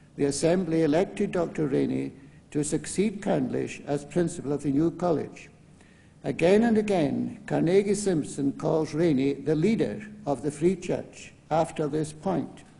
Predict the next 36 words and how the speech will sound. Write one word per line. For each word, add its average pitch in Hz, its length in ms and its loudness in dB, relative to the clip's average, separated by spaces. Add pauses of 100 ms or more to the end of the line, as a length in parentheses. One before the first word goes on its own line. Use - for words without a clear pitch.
(580)
He 175 140 -2
had 160 180 4
a 151 60 2
large 175 320 4
following 180 840 0
who 151 100 -2
accepted 175 580 -2
his 185 140 -2
views 185 340 2
as 196 120 -2
correct 175 540 -2 (460)
and 143 120 0
went 175 400 0
where 175 120 2
he 175 180 0
led. 143 400 -4 (600)
Thus 160 240 2
it 165 120 2
was 160 200 0
Rainey 190 340 4
and 196 140 0
his 190 160 -4
party 151 720 -2
who 147 100 -2
shaped 190 400 0
the 185 80 -4
church's 180 540 -4
course 165 400 0
for - 160 -4
the 139 80 0
next 160 260 -2
twenty 208 340 0
years 135 540 -2 (520)
with 139 200 0
what 160 380 2
we 156 380 2